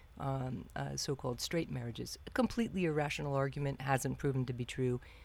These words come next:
has nothing to do with that. And I think some of the ignorance that people had about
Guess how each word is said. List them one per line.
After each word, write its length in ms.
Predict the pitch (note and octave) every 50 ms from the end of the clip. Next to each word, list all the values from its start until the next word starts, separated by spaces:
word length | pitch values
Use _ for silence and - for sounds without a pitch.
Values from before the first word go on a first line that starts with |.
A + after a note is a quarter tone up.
| - - -
has 140 | E3+ - -
nothing 240 | F3+ E3 F#3 E3
to 100 | - D#3+
do 240 | C#3+ C3 D#3+ E3 D#3+
with 180 | D3 C3+ A#2+ -
that. 240 | - C3+ C3+ C3 - -
And 160 | - E3+ F3
I 120 | E3+ F3
think 280 | F3 - G3 F3+ F3 - - - - - - -
some 280 | - - G#3+ G3+ G3 F#3
of 200 | F3 D#3 D3 D3
the 280 | D#3+ D#3 D3+ D3 C#3 - - - - - - - - -
ignorance 640 | G3+ G3 F3 F3 F#3 F#3 F3+ F3+ F3+ F3+ F3 -
that 120 | F3+ E3+ -
people 240 | F3 D#3+ D#3+ E3 D#3
had 260 | E3 D#3+ D#3+ D#3 D#3
about 460 | D#3+ D3+ D3+ D#3 D3+ D#3 D#3 -